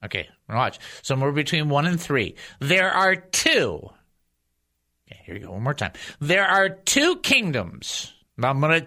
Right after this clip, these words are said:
I'm gonna blow your mind when I say this. There is the kingdom of God, right? Everybody would agree. Okay, got it. Seek first the kingdom of God, the kingdom of God. And then there is any other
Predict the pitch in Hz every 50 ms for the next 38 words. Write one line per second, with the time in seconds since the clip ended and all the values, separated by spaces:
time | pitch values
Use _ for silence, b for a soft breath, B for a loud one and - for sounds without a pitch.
0 | - - 165 147 151 151 151 151 151 135 131 131 156 170 190 196 190 196 196 196
1 | 190 165 156 147 151 151 156 147 - - 156 143 113 104 - - - - - B
2 | B B B B B B B 131 175 190 196 208 208 208 214 208 196 165 - -
3 | - - 143 143 185 180 180 - - 262 269 294 311 320 349 359 349 320 269 214
4 | 208 254 240 208 165 135 123 113 113 123 131 135 160 165 - - _ _ _ _
5 | _ _ _ _ _ _ _ _ _ _ _ _ _ _ _ _ _ - 98 101
6 | 113 151 226 403 - - _ _ _ _ - 107 110 131 139 156 165 185 214 226
7 | 202 214 190 185 196 - - 135 165 - 202 180 180 180 - - - 143 139 151
8 | 170 220 - - b b b b - - 147 160 - - 196 190 - - 208 -
9 | 202 208 214 220 226 196 202 190 190 196 151 143 - - 202 226 233 214 185 175
10 | 170 165 170 B B B B B B B - 208 208 208 214 226 226 220 220 214
11 | 214 208 - - - - _ _ 247 294 311 339 370 381 359 381 - - _ -
12 | 247 254 233 254 254 254 262 262